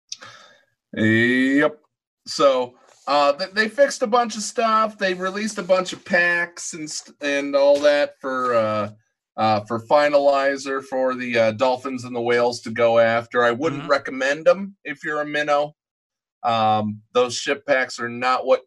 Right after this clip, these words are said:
Speaker 1: what you need right now. If you're gonna purchase anything, uh, you know, um, if you are a minnow, then I certainly recommend going after maybe the Hux pack,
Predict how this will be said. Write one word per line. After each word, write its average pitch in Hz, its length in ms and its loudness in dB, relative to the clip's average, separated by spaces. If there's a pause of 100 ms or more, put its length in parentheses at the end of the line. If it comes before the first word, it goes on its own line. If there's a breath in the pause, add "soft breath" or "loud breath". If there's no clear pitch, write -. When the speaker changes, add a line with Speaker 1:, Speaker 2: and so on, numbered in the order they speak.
Speaker 1:
what 240 260 -4 (300)
you 135 240 -4
need 131 360 -6
right 127 260 0
now. 131 420 -2 (680)
If 110 220 -4
you're 123 160 -2
gonna 123 320 -2 (140)
purchase 131 560 -4
anything, 135 640 -4 (580)
uh, 113 40 -2
you 110 140 0
know, 104 380 0 (720)
um, 85 440 -2
if 107 200 -4
you 120 140 2
are 123 220 6
a 120 100 -2
minnow, 113 560 -2
then 107 280 0
I 98 260 -2
certainly 107 500 -4
recommend 104 680 -2
going 104 360 0
after 101 360 -2
maybe 139 540 -2
the 185 120 2
Hux 165 360 -6
pack, 156 420 -2